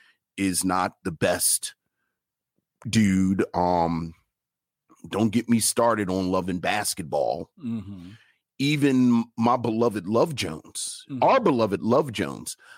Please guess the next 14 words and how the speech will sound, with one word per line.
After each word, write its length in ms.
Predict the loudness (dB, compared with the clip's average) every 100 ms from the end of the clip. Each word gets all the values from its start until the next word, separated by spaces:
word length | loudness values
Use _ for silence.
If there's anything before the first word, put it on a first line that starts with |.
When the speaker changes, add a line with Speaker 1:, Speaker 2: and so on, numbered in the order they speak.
| _ -2
Speaker 1:
I 80 | -2
think 260 | 0 -2 -2
the 80 |
two 320 | -6 -4 0 0
of 120 | 2
them 320 | 2 4 2 -4 _
are 220 | 0 2 2
on 300 | 0 -2 -4
real 400 | 2 4 4 2
shaky 400 | -2 -2 -2 -6
ground 640 | -2 -2 -2 -6 -12 -18 -10
Speaker 2:
Mm-hmm. 300 | -8 -6 -6
Speaker 1:
by 260 | 0 2
the 180 | 2 -2